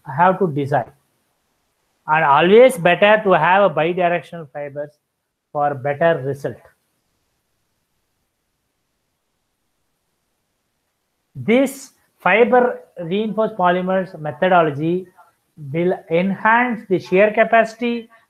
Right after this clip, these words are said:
will enhance the tensile capacity, will enhance the compression capacity, and it, and to the end, it will add more value to in,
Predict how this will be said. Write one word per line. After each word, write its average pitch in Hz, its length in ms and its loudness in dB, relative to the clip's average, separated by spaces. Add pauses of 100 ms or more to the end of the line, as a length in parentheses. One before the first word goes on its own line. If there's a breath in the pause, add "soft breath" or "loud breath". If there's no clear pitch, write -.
will 160 160 0
enhance 190 680 0
the 202 100 4
tensile 180 460 -2
capacity, 220 540 0
will 185 160 0
enhance 208 460 0
the 202 100 0
compression 190 500 -4
capacity, 180 760 -4 (400)
and 151 340 0 (320)
it, 143 120 -14 (200)
and 143 400 -6
to 160 100 -4
the 151 320 0
end, 233 360 2 (560 soft breath)
it 165 260 0
will 170 160 4
add 190 480 2 (140)
more 170 500 2
value 202 560 2 (340)
to 175 360 -4
in, 160 220 -10